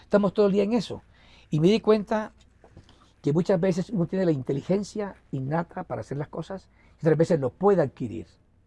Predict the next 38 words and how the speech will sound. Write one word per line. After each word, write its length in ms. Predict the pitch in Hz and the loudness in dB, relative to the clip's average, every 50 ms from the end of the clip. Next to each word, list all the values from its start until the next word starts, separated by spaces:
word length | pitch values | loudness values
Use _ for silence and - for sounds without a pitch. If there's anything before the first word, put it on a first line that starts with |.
| _ _ _ _ _ _ _ _ _ _ - _ | _ _ _ _ _ _ _ _ _ _ -20 _
Entonces, 300 | _ - 185 165 208 180 | _ -6 -4 -2 0 0
en 40 | 180 | 0
ese 140 | 190 - | 0 0
orden 220 | 220 214 196 214 196 | 0 0 0 0 0
de 80 | 170 | 0
ideas, 340 | 160 143 143 165 175 175 165 | 0 0 2 2 2 0 0
quiero 140 | - 160 156 | -2 -2 -2
decirle 340 | 156 143 - 160 151 156 139 | -2 -2 -2 -4 -4 -4 -4
que 100 | - 139 | -4 -6
dictar 300 | 120 110 - - 139 135 | -6 -6 -6 -8 -8 -6
conferencias, 640 | - 139 127 - 127 120 139 151 147 - - 143 - | -6 -8 -8 -8 -6 -6 -6 -6 -6 -6 -8 -10 -8
compartir 540 | - 127 110 - - 107 - - 135 131 | -8 -10 -8 -8 -8 -8 -8 -8 -10 -8
con 100 | - 127 | -8 -10
gente 220 | 110 127 123 - - | -12 -10 -10 -10 -10
como 160 | - 110 104 | -10 -10 -12
usted, 400 | 107 - - 143 135 131 131 135 - - - _ - - _ _ | -12 -10 -6 -4 -4 -4 -4 -8 -12 -18 -20 _ -20 -20 _ _
intelectuales 760 | - 139 120 - 131 120 110 - - - 139 135 135 127 123 | -8 -6 -6 -6 -6 -8 -8 -6 -4 -2 -2 0 -2 -2 -4
muy 120 | 135 131 | -6 -6
fuertes, 600 | - - 151 147 139 135 - - 143 139 - - _ | -4 -4 -2 -2 -4 -4 -6 -8 -8 -8 -10 -16 _
a 260 | _ _ _ _ _ | _ _ _ _ _
mí 80 | - 156 | -2 0
me 80 | 170 | 0
complace 320 | 165 160 139 - 165 160 165 | 0 0 0 0 0 0 0
sobremanera 500 | 151 165 147 143 147 160 202 208 160 131 | 0 -2 -2 -2 -4 -4 -4 -4 -4 -6
y 60 | 135 | -6
me 60 | 135 | -6
siento 220 | - - 160 156 202 | -4 -4 0 2 2
a 60 | 175 | 2
gusto 260 | 170 208 202 - - | 2 2 0 0 0
en 100 | 190 165 | 0 0
todos 160 | - 185 196 | 0 -2 0
los 80 | 208 185 | 0 -2
escenarios. 500 | 170 - 202 226 233 196 113 95 - - - _ _ - _ | -2 -4 -6 -6 -6 -6 -6 -8 -12 -16 -20 _ _ -12 _
Y 120 | - 185 175 | -2 2 4
mis 100 | 196 214 | 4 4
estudiantes 560 | 208 - - 202 190 180 180 175 - 180 170 | 4 2 2 0 2 2 0 0 -2 -4 -4
creo 280 | - 156 151 156 160 156 | -2 0 2 2 2 2
que 360 | - - 131 123 110 101 95 | 0 -4 -4 -4 -6 -8 -10